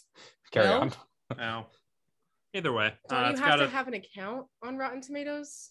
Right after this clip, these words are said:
Speaker 3: I don't know.
Speaker 2: See, that's going one step too far. If
Speaker 3: Uh,
Speaker 2: you're
Speaker 3: to
Speaker 2: the
Speaker 3: be
Speaker 2: average person,
Speaker 3: yeah.
Speaker 2: you just wanna be, you just wanna barely put in your effort.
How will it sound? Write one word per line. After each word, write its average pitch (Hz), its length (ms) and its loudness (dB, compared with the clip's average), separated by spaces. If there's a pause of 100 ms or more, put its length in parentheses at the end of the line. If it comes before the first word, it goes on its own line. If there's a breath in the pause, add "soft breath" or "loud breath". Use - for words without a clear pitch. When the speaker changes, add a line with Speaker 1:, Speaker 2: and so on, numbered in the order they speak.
(260)
Speaker 3:
I 98 180 -6
don't 120 100 -4
know. 101 160 -10
Speaker 2:
See, 277 220 -6
that's 269 240 0
going 302 220 0
one 254 180 0
step 247 280 -2
too 233 200 -8
far. 190 580 -4
If - 180 -4
Speaker 3:
Uh, 277 40 0
Speaker 2:
you're 302 80 -2
Speaker 3:
to 311 80 2
Speaker 2:
the - 40 4
Speaker 3:
be 247 60 6
Speaker 2:
average 247 340 4
person, 254 480 0
Speaker 3:
yeah. 190 60 -8
Speaker 2:
you 214 180 -4
just 269 240 -6
wanna 233 240 4
be, 214 400 0
you 226 140 -4
just 254 160 -6
wanna 233 160 -2
barely 214 380 0
put 214 180 -6
in 208 100 -4
your 196 120 -2
effort. 190 360 -4